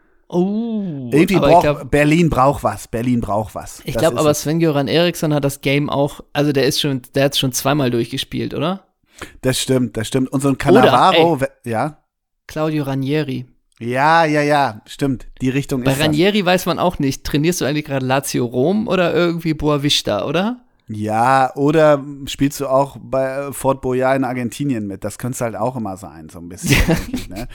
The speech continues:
Speaker 2: Ähm,
Speaker 1: Bei
Speaker 2: aber
Speaker 1: Fort Boyard, meinst du?
Speaker 2: <laughs> Ja, aber Fabio Cannavaro, ne? Ganz ehrlich, wenn der dann auch, weißt du, Geisterspiel im Olympiastadion, minus zwei Grad,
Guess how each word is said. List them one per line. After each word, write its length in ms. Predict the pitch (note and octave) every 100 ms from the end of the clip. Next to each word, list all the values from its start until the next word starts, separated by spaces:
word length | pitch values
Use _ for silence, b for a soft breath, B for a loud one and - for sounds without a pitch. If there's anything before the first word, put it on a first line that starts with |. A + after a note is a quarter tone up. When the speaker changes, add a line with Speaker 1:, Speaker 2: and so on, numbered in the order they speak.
| B B B
Speaker 2:
Ähm, 320 | B2+ B2+ B2 A2 B B B -
Speaker 1:
Bei 80 |
Speaker 2:
aber 240 | C3+ C#3 C3+
Speaker 1:
Fort 280 | - D3 -
Boyard, 480 | D#3+ C#3+ D3+ E3
meinst 280 | C#3+ C3 D3+ B2
du? 60 | G3+ -
Speaker 2:
<laughs> 160 | - -
Ja, 240 | C#3+ C3 - E3+ - - - B G3 B -
aber 300 | C#3+ D3 C3+ D#3+ B2
Fabio 440 | - D#3 F#3 D#3+
Cannavaro, 720 | D3 D#3 D3 B2+ C3 G#3 D#3
ne? 320 | A2 B2 F#3+ -
Ganz 240 | - C3+ D3
ehrlich, 340 | D3 D3+ A#2 B2
wenn 120 | B2
der 140 | C3+
dann 160 | F3 D#3+
auch, 220 | C#3+ C3+ -
weißt 320 | B2+ D3 -
du, 160 | E3 B2+
Geisterspiel 760 | B2+ D#3 - D3+ - D3 C3+
im 160 | C3 B2+
Olympiastadion, 920 | B2+ D3 D#3 C#3 - C3 C3 C3+ A#2+
minus 400 | B2 D3 C3+ -
zwei 220 | B2+ A#2+
Grad, 400 | A2+ A#2 C#3+